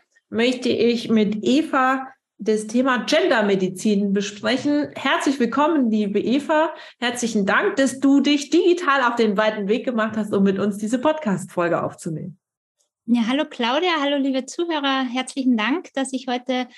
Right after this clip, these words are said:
Speaker 2: ähm, bei euch sein kann und ein bisschen zum Thema Gendermedizin reden kann, was mir sehr am Herzen liegt. Und ja, bin schon gespannt auf eine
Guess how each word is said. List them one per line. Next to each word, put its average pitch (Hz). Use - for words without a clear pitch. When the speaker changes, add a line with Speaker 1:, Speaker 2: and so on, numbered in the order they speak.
Speaker 2:
ähm, 233
bei 233
euch 330
sein 311
kann 262
und 240
ein 233
bisschen 247
zum 240
Thema 240
Gendermedizin 269
reden 240
kann, 240
was 240
mir 247
sehr 220
am 208
Herzen 262
liegt. -
Und 233
ja, 277
bin 233
schon 247
gespannt 233
auf 233
eine 208